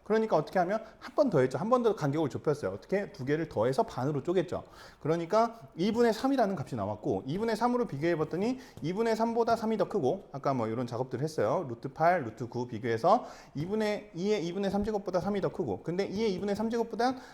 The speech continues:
삼 루트 이 제곱이 더 작으니까 삼 루트 이 고 얘는 삼 루트 팔분의 이십칠이니까 팔분의 이십칠이 이보다 더 크죠. 그래서 이렇게 되고 아, 그래서 결국 대소가 확인이 되네.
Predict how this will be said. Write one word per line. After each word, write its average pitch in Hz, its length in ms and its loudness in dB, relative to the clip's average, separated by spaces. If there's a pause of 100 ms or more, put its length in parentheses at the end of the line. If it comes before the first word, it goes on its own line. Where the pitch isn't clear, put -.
(100)
삼 254 200 0
루트 254 240 0
이 180 80 -2
제곱이 196 240 2
더 196 100 2
작으니까 151 800 2 (200)
삼 196 180 -6 (1300)
루트 127 440 -4
이 123 100 -4
고 156 220 -2
얘는 175 320 -4 (260)
삼 196 260 -2
루트 139 260 -2
팔분의 208 500 -2
이십칠이니까 180 800 0
팔분의 196 280 -2
이십칠이 170 320 -4
이보다 147 380 -2
더 139 140 -4
크죠. 196 480 0 (180)
그래서 143 260 0
이렇게 151 260 0
되고 127 220 -2
아, 123 220 0
그래서 247 440 4
결국 127 240 -2
대소가 131 320 -2
확인이 165 260 -2
되네. 120 360 -4